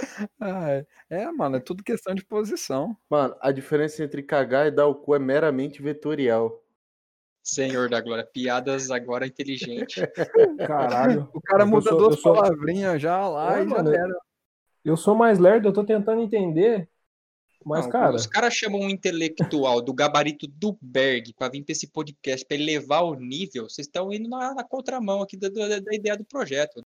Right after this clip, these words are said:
Speaker 4: O cara tem doutorado, velho.
Speaker 1: Você
Speaker 4: O cara
Speaker 1: acha,
Speaker 4: tem
Speaker 1: mano? Vai
Speaker 4: doutorado.
Speaker 1: aparecer no João Kleber agora, eu aposto.
Speaker 3: Eu queria, mano.
Speaker 1: Mano, João Kleber, velho.
Speaker 2: Nossa, eu
Speaker 1: Esse
Speaker 2: queria
Speaker 1: cara
Speaker 2: participar do teste Fudelidade, mano.
Speaker 3: <laughs> Super Pop, queria ir no Super Pop, mano.
Speaker 1: Ai,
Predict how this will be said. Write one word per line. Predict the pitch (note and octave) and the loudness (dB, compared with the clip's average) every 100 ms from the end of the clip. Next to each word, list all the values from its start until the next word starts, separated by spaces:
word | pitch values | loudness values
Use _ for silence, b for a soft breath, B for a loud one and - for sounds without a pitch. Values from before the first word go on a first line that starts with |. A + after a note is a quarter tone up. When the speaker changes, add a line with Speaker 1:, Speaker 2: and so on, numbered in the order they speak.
| _ _ | _ _
Speaker 4:
O | - | -8
cara | - D3+ E3 | 0 0 2
tem | G3+ | 4
doutorado, | G#3 G#3 A#3 G#2 A2 C3+ | 4 6 4 4 0 -2
velho. | F#2+ - | -4 -12
Speaker 1:
Você | - A3+ | -8 0
Speaker 4:
O | |
cara | C#3 | 2
Speaker 1:
acha, | C#3+ | 2
Speaker 4:
tem | F3 | 2
Speaker 1:
mano? | F3+ F#3+ | 0 0
Vai | - | 0
Speaker 4:
doutorado. | C3 C3+ | -2 -2
Speaker 1:
aparecer | A2+ D3+ - D#3+ | 0 0 0 -2
no | D3 | 0
João | D3+ G3 | 0 0
Kleber | - B2+ C3 B2+ | 0 2 2 0
agora, | A#2 A#2+ A#2+ | -2 -2 -4
eu | D3 | -4
aposto. | - A#2 A#2 - - _ _ | -4 -6 -6 -16 -20 _ _
Speaker 3:
Eu | C3+ | -16
queria, | - A#3+ C#4 B2+ | -10 -8 -6 -8
mano. | B2 A#2+ B2 _ | -10 -14 -20 _
Speaker 1:
Mano, | D3 D3 B2+ | -10 -8 -8
João | A#2 D3 F3+ | -6 -6 -6
Kleber, | - A#2+ A#2 C#3 | -8 -8 -8 -6
velho. | B2 A#2 A2 | -4 -4 -4
Speaker 2:
Nossa, | A#2+ A#2+ | -6 -4
eu | C#3 | -2
Speaker 1:
Esse | G3+ | 0
Speaker 2:
queria | |
Speaker 1:
cara | C3 - | 0 0
Speaker 2:
participar | C#3+ C#3+ D3 C#3 | -2 0 0 0
do | C#3 | 0
teste | C#3+ C#3 - | 0 0 -2
Fudelidade, | - D#3 B2 C#3+ D3+ A2+ A2 A2+ A2+ | -4 -2 0 0 0 2 2 2 -2
mano. | G#2 - _ _ F3 | -12 -16 _ _ -8
Speaker 3:
<laughs> | F3 E3+ E3 - - D3 | -2 -2 -2 -6 -10 -4
Super | D3 C#3+ D3+ C#3 | -2 0 -2 0
Pop, | A#2+ C3+ - _ | 0 0 -2 _
queria | - C3+ | -16 -14
ir | |
no | - | -4
Super | - - G#3 | -2 -2 -6
Pop, | - A#3+ - B3 | -6 -6 -8 -6
mano. | A3 A#3 A#3 A3 - E4 | -4 0 0 0 -2 -2
Speaker 1:
Ai, | F4+ F#4 F4 | 2 4 2